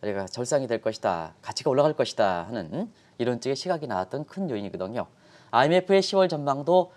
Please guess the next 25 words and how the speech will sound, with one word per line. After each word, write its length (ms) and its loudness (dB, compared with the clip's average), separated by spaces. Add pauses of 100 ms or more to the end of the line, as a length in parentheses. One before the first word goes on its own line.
(140)
당초 420 -2
유월 220 4
전망에, 560 0 (260)
어, 140 -2
마이너스 500 2 (300)
이렇게 240 -4
구 160 -4
퍼센트에서 640 -2 (220)
마이너스 460 0
육 120 -6
퍼센트로 180 -2
줄인 320 -8
적은 260 -2
있습니다. 520 -4 (300)
근데 320 2 (200)
마이너스 460 0
육 160 -4
퍼센트는 640 -2 (280)
세계 300 4
경제 200 6
성장률의 480 0
상향 400 -4
조정 260 -6
속에 340 2
이렇게 520 -2